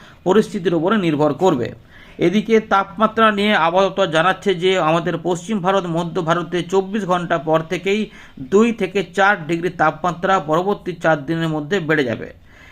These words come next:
এর পাশাপাশি উত্তর পশ্চিম ভারত এবং পূর্ব ভারতে এখানে দুই থেকে তিন ডিগ্রি তাপমাত্রা বেড়ে যাওয়ার কথা জানিয়েছে চার দিনের মধ্যে।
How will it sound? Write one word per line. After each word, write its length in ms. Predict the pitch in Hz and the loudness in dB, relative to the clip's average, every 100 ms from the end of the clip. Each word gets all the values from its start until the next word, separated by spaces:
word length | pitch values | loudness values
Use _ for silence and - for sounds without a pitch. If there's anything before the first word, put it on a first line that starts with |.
| - | -6
এর 180 | - 202 | 0 2
পাশাপাশি 500 | 190 185 196 196 202 | 2 0 0 0 0
উত্তর 360 | 175 190 240 220 | 0 0 2 0
পশ্চিম 340 | 214 160 190 156 | 0 -4 -6 -2
ভারত 280 | 165 185 | 0 0
এবং 260 | 170 170 165 165 | 0 -2 -2 -2
পূর্ব 240 | 175 202 | 2 2
ভারতে 500 | 160 175 165 208 220 220 - - - | 2 -2 0 2 2 0 -16 -16 -6
এখানে 380 | 170 202 208 | 0 0 0
দুই 260 | 160 190 233 | 0 0 0
থেকে 280 | 208 202 202 160 - | -2 -4 -4 -4 -2
তিন 260 | 226 226 | -2 0
ডিগ্রি 260 | 202 180 190 | 0 0 -2
তাপমাত্রা 840 | - 170 165 - 175 175 180 175 - - - | 0 -2 0 -6 -6 0 2 2 -4 -20 -18
বেড়ে 360 | 127 170 202 226 | -6 2 4 4
যাওয়ার 260 | 196 175 | 4 2
কথা 240 | 165 156 160 | 2 0 0
জানিয়েছে 680 | 147 160 180 208 220 - - - _ - _ _ _ _ - _ - | -2 -2 -4 2 2 0 -12 -20 _ -20 _ _ _ _ -20 _ -4
চার 300 | 190 202 196 | 0 2 2
দিনের 280 | 170 175 180 | 0 0 -2
মধ্যে। 500 | 151 160 139 135 - | -2 -4 0 -2 -2